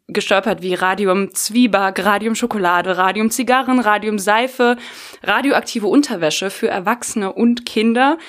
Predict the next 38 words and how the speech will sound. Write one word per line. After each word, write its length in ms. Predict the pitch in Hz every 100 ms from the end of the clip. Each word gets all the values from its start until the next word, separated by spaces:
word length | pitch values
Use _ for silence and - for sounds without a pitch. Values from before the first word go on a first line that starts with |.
| - -
Also 180 | 226 233
es 100 | 247
ist 100 | 220
wirklich 260 | 240 -
unfassbar 480 | 262 302 302 262 240
viel. 200 | 240 240 175
Leuchtbilder 680 | 220 285 302 - 240 240
für 140 | 233 -
Kinder 300 | - 254 226
im 100 | 208
Kinderzimmer. 580 | 208 254 262 - 226 202
Also 200 | 202 202
ich 120 | - 233
muss 260 | 269 285
darüber 280 | - 208 196
lachen, 340 | 190 240 247
weil 160 | 185 175
es 140 | 180
so 380 | - 196 185 175 _ _ _ _ _ -
absurd 580 | 160 - 160 185 233 -
ist. 360 | 277 359 - - - _ _ _ _ _ -
Und 140 | - 233
mein 240 | 214 214
Highlight 420 | 240 294 254 233
neben 200 | 220 233
den 100 | 226
radioaktiven 600 | 202 220 214 185 - 202
Kondomen 460 | 196 180 196 269 247
<laughs> 720 | - 403 - - - - -
war, 220 | 311 311 254 508 302 494 - 494 453 453 539 403 480 - 320 587 392 381 - 440 339 453 - 427 392 392 403 - 359 370 - 508 - - 587 - 403 226
die, 260 | 254 208
die, 260 | 220 254 254
ähm, 360 | - 220 220 -
potenzfördernd 880 | 233 233 240 277 - 233 202 196
sein 280 | 180 180 175
sollten, 480 | 160 160 170 196 247
unter 320 | - 214 202
anderem, 500 | 190 208 185 196 277